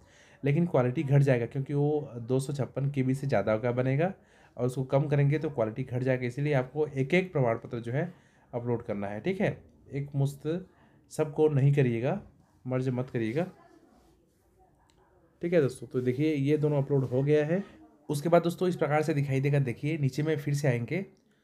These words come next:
और यहाँ पे दोस्तों, जो कंसेंट है, ठीक है, यहाँ पे जो है, उसमें आवेदन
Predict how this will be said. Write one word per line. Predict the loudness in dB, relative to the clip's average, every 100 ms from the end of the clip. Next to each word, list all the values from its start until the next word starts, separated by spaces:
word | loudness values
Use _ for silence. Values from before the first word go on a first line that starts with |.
| _ _
और | -2
यहाँ | 0
पे | 0
दोस्तों, | -2 -2 -4
जो | -2 -2
कंसेंट | -2 0 2 2
है, | 2
ठीक | -2 -2
है, | 0
यहाँ | -2 -2
पे | -2
जो | 0
है, | 0 -2 -6 _ _ _ _ _ _ _ -16
उसमें | -4 -2
आवेदन | 0 0 2 2 0